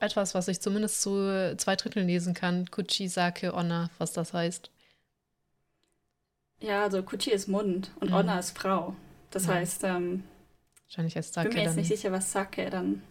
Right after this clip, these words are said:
Speaker 2: sein soll.
Speaker 1: Ja, das ist, so viel konntest du nämlich auch lesen. Kuchi weiß ich, Onna weiß ich auch und Sake wahrscheinlich halt dann das mit dem Gespalten.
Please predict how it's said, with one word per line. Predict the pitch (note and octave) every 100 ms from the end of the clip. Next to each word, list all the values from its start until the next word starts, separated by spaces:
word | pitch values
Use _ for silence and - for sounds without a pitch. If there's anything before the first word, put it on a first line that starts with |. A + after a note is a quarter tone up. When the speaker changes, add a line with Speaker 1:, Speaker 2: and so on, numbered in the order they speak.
| -
Speaker 2:
sein | F#3+ F3+
soll. | F#3+ F#3+ A3 - _ _ _ _ _ _ _ _ _ _ _ _ _ _
Speaker 1:
Ja, | A#3+ A3 F3 -
das | G3 F3
ist, | F3+ G3
so | A3 G#3
viel | G#3+
konntest | - G#3+ G#3
du |
nämlich | F#3+ F#3
auch |
lesen. | F#3 F3+
Kuchi | F3+ G3 - F#3
weiß | F#3+ G3+
ich, | G3+ -
Onna | F#3 F3+
weiß | F3 F3
ich | F3+ -
auch | F3+ -
und | F3
Sake | E3 E3+ F3 F3
wahrscheinlich | E3 D#3 E3 E3 F3
halt | D#3+
dann | D#3+
das | D#3 E3+
mit | D#3+
dem | D#3+
Gespalten. | D#3+ - D#3+ D3+ D#3 E3+ D#3+